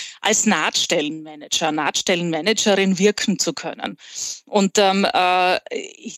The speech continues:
die, die, die unterschiedliche Verknüpfung von Gesundheitsdaten, Real-World Evidence und Real-World Data sind etwas, das uns ja schon lange auch, äh, in der,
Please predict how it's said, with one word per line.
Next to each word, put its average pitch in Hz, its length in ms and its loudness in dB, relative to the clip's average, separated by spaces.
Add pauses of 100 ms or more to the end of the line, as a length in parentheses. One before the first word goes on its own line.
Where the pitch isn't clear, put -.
(140)
die, 208 320 0
die, 196 360 -4
die 190 420 0 (200)
unterschiedliche 240 680 2
Verknüpfung 226 800 4
von 233 400 4
Gesundheitsdaten, 214 1300 0 (360)
Real-World 202 580 2
Evidence 202 500 2
und 185 180 -2
Real-World 196 480 2
Data 196 580 2
sind 220 240 2
etwas, 190 380 0
das 196 200 0
uns 202 180 0
ja 190 100 4
schon 196 200 0
lange 180 520 2
auch, 175 240 0
äh, 185 200 2
in 190 200 -4
der, 180 220 2